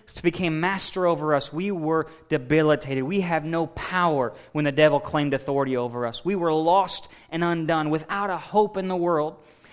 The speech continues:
And you have to understand that to really know what Jesus is doing for us today. You have to understand, like this morning when we sing, "How great is our God," it should move us.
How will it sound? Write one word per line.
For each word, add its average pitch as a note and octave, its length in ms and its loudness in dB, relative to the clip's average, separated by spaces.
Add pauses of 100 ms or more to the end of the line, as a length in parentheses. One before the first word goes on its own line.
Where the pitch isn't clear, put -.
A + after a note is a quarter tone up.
(180)
And F#3+ 180 4
you G3+ 120 4
have B3 400 2
to A3+ 160 0
understand G3+ 880 -2
that C3 240 -2 (680)
to E3+ 100 -8
really A3 240 0
know F3+ 160 -4
what D#3 160 -6
Jesus D3+ 280 -8
is C#3 140 -10
doing D3 280 -2
for C3 200 -4
us B2 240 -6
today. A#2+ 240 -2 (240)
You F#3 80 -2
have A#3+ 240 0
to A#3 80 -2
understand, G3 400 0 (220)
like G3 160 4
this G#3 200 0
morning G#3+ 280 2
when G3 100 0
we F#3+ 60 -2
sing, F#3+ 240 -2
"How F3+ 140 2
great F#3 260 0
is G3+ 120 2
our G3+ 80 0
God," F3+ 180 4 (380)
it B3+ 140 -2
should A#3 240 -4
move A#3+ 580 0
us. - 680 -4